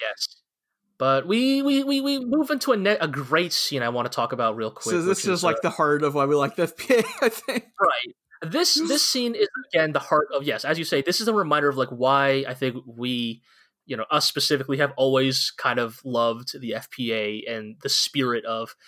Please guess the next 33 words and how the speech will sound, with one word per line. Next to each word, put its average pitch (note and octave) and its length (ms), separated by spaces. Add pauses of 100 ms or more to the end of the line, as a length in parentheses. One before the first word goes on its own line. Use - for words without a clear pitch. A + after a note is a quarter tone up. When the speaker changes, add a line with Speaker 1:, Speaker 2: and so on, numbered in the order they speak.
(140)
Speaker 1:
if G3+ 80
not C#4 140
the G#3+ 100
F G3+ 120
P G3+ 80
A, - 20
then F3+ 140
the D3+ 60
spirit E3 420
of C#3 120
Yang C3 240
Wenli's A#2 380
fleet. - 340 (500)
Is C3 260
we D#3+ 100
have G3 140
this G3+ 200
scene G3 180
of, D#3+ 80
like, D#3 120
some D#3+ 180
officers E3 420
running D#3+ 200
around E3 200
on D#3+ 60
the D3+ 80
bridge, B2 600 (260)
like, C#3 160
complaining D3+ 560
about, C3+ 400
like, B2 220
having C#3 340 (100)
to, B2+ 320